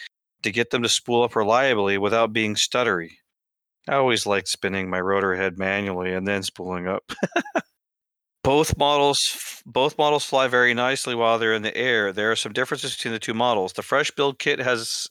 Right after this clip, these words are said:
the fresh build kit is an Oxy two one ninety Sport with a hundred and ninety millimeter blades. I'm not sure exactly which Oxy two variant the used model is, but it has a two hundred five millimeter carbon fiber blades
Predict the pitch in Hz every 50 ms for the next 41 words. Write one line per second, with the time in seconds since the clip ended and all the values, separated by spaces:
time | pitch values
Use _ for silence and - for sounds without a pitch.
0 | _ _ - 107 104 - - - 165 165 - - _ 151 147 143 - - - 147
1 | - - 117 117 113 - - 113 127 139 - - 143 131 - - 135 123 123 123
2 | 123 123 131 139 139 131 113 - - - 110 107 - - 110 101 - 107 104 101
3 | - - - - - _ _ _ _ _ _ - - 131 131 143 139 135 127 120
4 | 120 120 123 120 120 110 113 110 110 110 110 104 107 107 117 123 127 117 104 90
5 | - - 101 104 107 - _ _ _ - 110 113 123 127 - - - - 135 123
6 | 117 110 104 117 117 117 120 113 113 107 104 107 104 - - 104 107 107 - -
7 | 113 - - 113 104 113 113 117 117 113 110 - - _ _ _ _ _ _ 113
8 | 110 110 104 107 131 156 165 135 120 117 110 107 101 95 95 95 98 98 92 -
9 | - 107 107 107 - 101 110 117 117 113 107 - - - 120 127 135 131 123 117
10 | - 113 110 110 107 110 104 107 101 104 101 101 95 - 110 107 110 110 107 101
11 | 113 120 123 120 104 101 95 95 98 98 95 - -